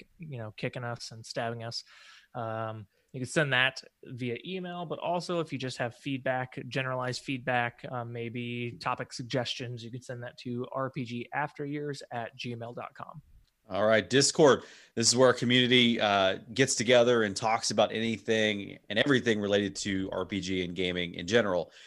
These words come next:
Speaker 2: Uh, the link can be found in the show notes or our pinned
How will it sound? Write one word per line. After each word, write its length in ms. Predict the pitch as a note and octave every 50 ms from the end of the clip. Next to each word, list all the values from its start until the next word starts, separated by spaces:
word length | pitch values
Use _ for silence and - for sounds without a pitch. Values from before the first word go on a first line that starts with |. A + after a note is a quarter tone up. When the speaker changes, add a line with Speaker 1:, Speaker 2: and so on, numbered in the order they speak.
| - - - -
Speaker 2:
Uh, 160 | A2 G#2+ G#2
the 100 | F#2+ A2+
link 220 | A2+ C3 C#3 C#3 C#3+
can 160 | - C#3 A#2+
be 100 | B2 A2+
found 420 | A2+ - A#2+ A#2 A#2+ B2+ B2 A#2
in 180 | - A#2+ A2+ G#2+
the 80 | G#2
show 280 | G2 - - A#2+ A2+ A2+
notes 480 | A2 A2 A2 A#2 D#3 F#3 F3+ - - -
or 420 | A2+ A2+ A2 A2 A2+ A2 G#2+ A2
our 240 | - G2+ G2+ G#2 G2+
pinned 440 | - - - - A#2 A#2+ B2 B2+ -